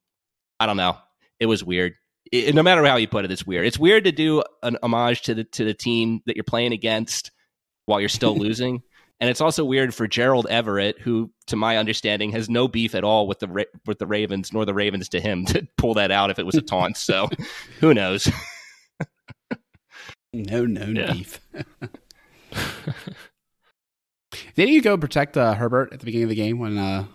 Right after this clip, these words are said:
Speaker 2: when Stone laid the wood? I feel like, uh,
Speaker 1: Was
Speaker 2: maybe,
Speaker 1: that
Speaker 2: maybe
Speaker 1: him? I thought
Speaker 2: that
Speaker 1: that
Speaker 2: was
Speaker 1: was
Speaker 2: a
Speaker 1: one of the
Speaker 2: impetus.
Speaker 1: offensive linemen. It could have been him. Maybe that
Speaker 2: I mean,
Speaker 1: was his
Speaker 2: they
Speaker 1: way
Speaker 2: were
Speaker 1: of
Speaker 2: all,
Speaker 1: getting
Speaker 2: you know,
Speaker 1: back
Speaker 2: they,
Speaker 1: for
Speaker 2: a lot
Speaker 1: the,
Speaker 2: of them were,
Speaker 1: for the
Speaker 2: but
Speaker 1: non-call.
Speaker 2: yeah.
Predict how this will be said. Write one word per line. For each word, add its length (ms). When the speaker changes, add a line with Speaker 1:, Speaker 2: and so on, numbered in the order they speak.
Speaker 2:
when 120
Stone 420
laid 140
the 60
wood? 240
I 40
feel 120
like, 260
uh, 240
Speaker 1:
Was 140
Speaker 2:
maybe, 100
Speaker 1:
that 80
Speaker 2:
maybe 120
Speaker 1:
him? 100
I 60
thought 140
Speaker 2:
that 60
Speaker 1:
that 80
Speaker 2:
was 120
Speaker 1:
was 20
Speaker 2:
a 40
Speaker 1:
one 80
of 80
the 60
Speaker 2:
impetus. 180
Speaker 1:
offensive 320
linemen. 400
It 120
could 160
have 100
been 140
him. 300
Maybe 260
that 60
Speaker 2:
I 40
mean, 60
Speaker 1:
was 100
his 100
Speaker 2:
they 80
Speaker 1:
way 80
Speaker 2:
were 40
Speaker 1:
of 40
Speaker 2:
all, 80
Speaker 1:
getting 200
Speaker 2:
you 80
know, 60
Speaker 1:
back 60
Speaker 2:
they, 120
Speaker 1:
for 60
Speaker 2:
a 40
lot 80
Speaker 1:
the, 60
Speaker 2:
of 60
them 140
were, 200
Speaker 1:
for 80
the 40
Speaker 2:
but 40
Speaker 1:
non-call. 460
Speaker 2:
yeah. 180